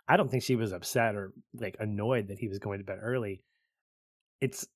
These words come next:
like when you get married and you realize, you know, again, gonna use my marriage as an example.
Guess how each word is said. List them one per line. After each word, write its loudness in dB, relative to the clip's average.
like 4
when 4
you 2
get 2
married 2
and 0
you 0
realize, 0
you -6
know, -10
again, -4
gonna -4
use -2
my 0
marriage -4
as -4
an -4
example. -2